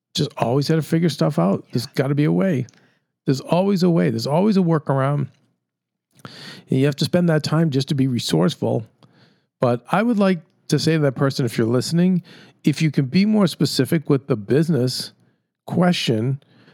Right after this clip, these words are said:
Speaker 1: um, then I can give you a more detailed answer with the workarounds, 'cause I'm sure there are. But please, just don't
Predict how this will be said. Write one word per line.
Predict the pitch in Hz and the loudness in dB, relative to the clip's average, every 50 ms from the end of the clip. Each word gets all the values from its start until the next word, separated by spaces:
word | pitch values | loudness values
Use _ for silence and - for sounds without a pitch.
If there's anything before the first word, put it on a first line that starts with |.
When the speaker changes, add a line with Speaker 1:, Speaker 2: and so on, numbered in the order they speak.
| _ _ _ | _ _ _
Speaker 1:
um, | - 131 120 127 127 127 123 123 123 | -2 0 0 2 0 0 -2 -2 -2
then | 123 135 143 147 | 0 2 2 2
I | 139 131 | 2 0
can | - 147 131 | 0 -2 0
give | 120 131 127 123 | 0 0 2 2
you | 127 123 | 2 0
a | |
more | 123 123 120 113 110 | 2 2 0 0 0
detailed | 113 - 135 139 127 - - 123 117 110 - | 0 0 -2 -2 0 0 0 0 0 -2 -2
answer | - 127 123 135 139 127 - 123 113 117 | -2 -2 0 0 0 0 0 0 0 0
with | 120 123 143 170 - - | 2 2 0 0 2 0
the | 151 117 | -2 0
workarounds, | 110 107 101 - - 104 104 104 110 120 113 - | 0 -2 -2 -2 -2 -2 0 0 0 -2 -2 -2
'cause | 139 117 | -2 -2
I'm | 113 117 | -2 -2
sure | - - 143 135 | 0 0 0 0
there | 127 110 107 117 | 2 0 0 0
are. | 120 117 107 | 0 -2 -2
But | 98 107 120 127 - _ _ _ _ _ _ _ - | -2 -2 -4 -4 -4 _ _ _ _ _ _ _ -10
please, | - - 180 185 175 151 123 98 92 - | -2 0 2 2 4 2 0 -2 -4 -4
just | - 139 123 - - | -4 -4 -4 -4 -2
don't | - 147 160 175 185 190 - | 0 0 0 0 -2 -4 -8